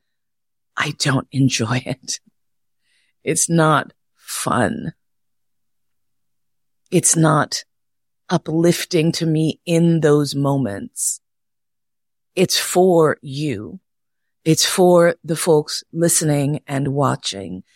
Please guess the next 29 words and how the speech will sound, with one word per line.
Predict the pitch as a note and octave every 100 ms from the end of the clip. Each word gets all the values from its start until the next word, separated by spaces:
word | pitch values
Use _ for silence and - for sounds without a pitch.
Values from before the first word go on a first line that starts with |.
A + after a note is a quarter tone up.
| _ _
It's | F#3 E3
for | - G3+ G3 G#3
the | F#3
people | - F#3 E3+ D#3 D#3
who | - D#3
have | D#3 D3+
not | D#3 D#3 D3+ - _ _ -
heard | F#3 E3
their | D#3+ D3+
stories | - D3+ D3+ D3+ B2+
told. | - - C#3+ A#2 G2 - - _
It's | F#3+ -
for | - - D4+
the | G3
people | - F#3+ F3 D#3 D3+ _ _
who | F#3+ D#3+
don't | F3 E3+ F3+ - -
understand | F3 E3+ D#3 - D#3 D3+ D3
what | D3
addiction | D3 - D3 - C#3 C#3
is. | D#3 C3+ C3 - - _ _
It's | F#3
for | - A3 A3
the | G#3
person | - F#3+ F#3 E3
who | E3+
thinks | - E3 D#3+ -
that | C#3+
alcoholics | E3 D#3 - D3+ F3+ E3 D#3+ -